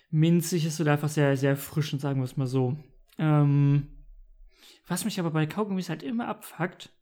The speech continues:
ist einmal die Entsorgung, weil man muss die ja immer nochmal wegschmeißen.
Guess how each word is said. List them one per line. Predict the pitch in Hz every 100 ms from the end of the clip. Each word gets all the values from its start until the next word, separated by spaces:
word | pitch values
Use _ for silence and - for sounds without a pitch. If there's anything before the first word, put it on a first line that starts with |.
| _ _
ist | 160 151
einmal | 233 156 151 143 135 - _ _ -
die |
Entsorgung, | 143 - 139 143 220 269 -
weil | 147
man | 143
muss | 139
die | 160
ja | 139
immer | 156 135
nochmal | 131 131 135
wegschmeißen. | 147 - - 170 185 226 285